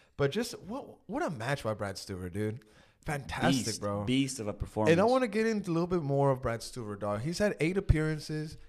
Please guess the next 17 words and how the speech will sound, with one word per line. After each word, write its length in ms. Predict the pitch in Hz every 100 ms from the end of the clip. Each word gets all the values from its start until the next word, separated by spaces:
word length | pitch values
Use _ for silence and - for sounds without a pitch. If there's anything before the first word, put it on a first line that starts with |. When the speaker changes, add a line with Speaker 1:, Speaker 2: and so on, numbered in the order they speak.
| -
Speaker 1:
He's 160 | 160
conceded 420 | - 165 170 156 135
nine 400 | 120 139 160 151
goals, 440 | 143 143 143 139 -
two 180 | - 165
clean 280 | - 151 151
sheets, 440 | 147 117 107 - 110
right? 240 | 131 143 - - _ _ _ - 143
Guess 240 | 196 196
what 120 | 233
his 160 | 202 196
percentage 680 | 156 139 156 160 156 - - -
on 160 | 117 117
penalty 360 | 143 139 -
saves 280 | 123 95 92
is? 300 | 90 90 - _ _ _ _ - -
Speaker 2:
Hmm. 180 | 110